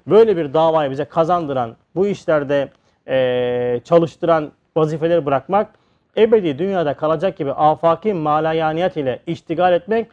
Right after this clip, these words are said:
tam bir akılsızlık bildiğimiz. Akıllı adam budur işte. Akıllı adam kimdir? İleri görüşlü. Ahiretini düşünendir ya.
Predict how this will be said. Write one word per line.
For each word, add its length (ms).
tam 300
bir 80
akılsızlık 580
bildiğimiz. 380
Akıllı 280
adam 200
budur 180
işte. 180
Akıllı 220
adam 180
kimdir? 320
İleri 300
görüşlü. 440
Ahiretini 460
düşünendir 440
ya. 200